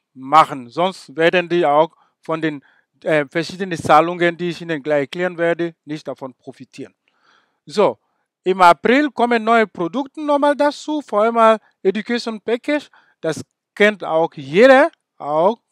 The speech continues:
genannt auch Binary Bonus, wird auch immer auch geben, dann kommt auch ein neues Produkt nochmal dazu, Epic One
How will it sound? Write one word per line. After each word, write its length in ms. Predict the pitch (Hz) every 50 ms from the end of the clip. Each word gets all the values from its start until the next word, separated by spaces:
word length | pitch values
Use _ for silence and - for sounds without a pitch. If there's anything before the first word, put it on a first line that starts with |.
| _ _
genannt 480 | 131 160 160 160 170 185 202 196 - 160
auch 400 | 156 170 170 175 180 190 190 - _ _ _ _ _ _ _
Binary 500 | 135 139 175 180 185 185 185 180 180 175
Bonus, 460 | 151 175 175 208 254 269 - - - _ _ _ _ _ _
wird 180 | 160 180 170
auch 220 | 180 175 175 170 -
immer 400 | 196 185 175 170 170 165 160 - _
auch 220 | - 147 147 151
geben, 460 | 147 160 208 240 254 214 220 233 240 - _ _ _ _ _ _
dann 240 | 151 156 160 151 -
kommt 200 | - 190 196 180
auch 220 | 165 165 175 185 -
ein 160 | 170 160 160
neues 280 | 165 160 160 165 160 165 170 _
Produkt 420 | _ _ 165 156 156 185 - _
nochmal 260 | 165 151 156 160 156 139
dazu, 420 | 151 143 - - - 208 214 202 - _ _ _ _ _ _ _ _ _ _
Epic 560 | 190 185 - - 226 220 - _ - - - - _ _ _ _ _ _ _ _ _ _ _ _ _ _ _ _ _ _
One 560 | 175 170 180 185 175 170 175 175 185 196 190